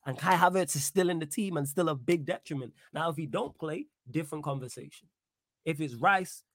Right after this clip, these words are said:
next to, say, Partey and Odegaard, and then you got Timber, that's a serious outfit. Havertz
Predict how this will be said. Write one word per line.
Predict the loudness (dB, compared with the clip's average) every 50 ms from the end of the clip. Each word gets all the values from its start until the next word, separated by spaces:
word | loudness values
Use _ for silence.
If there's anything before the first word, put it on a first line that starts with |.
| _ _
next | -6 -4 -4 -4 -6
to, | -8 -8 -4
say, | -2 -2 -2 -2
Partey | 0 2 4 6 6 4 2 -2 -4
and | -4 -2 0
Odegaard, | 0 0 0 -2 -2 0 0 0 0 -2
and | -4 -4
then | -4 -6
you | -4
got | -6 -6 -8 -6
Timber, | -4 -2 -2 0 -2 -2 -4 -8 _ _ _ _
that's | 2 2 2 0
a | -6
serious | -6 -4 -2 -2 -2 -4 -6 -8 -8
outfit. | -10 -12 -12 -14 -20 _ -20 -20 _ _ _ _ _ _ _ 0
Havertz | 0 0 2 2 0 0 0 -4 -12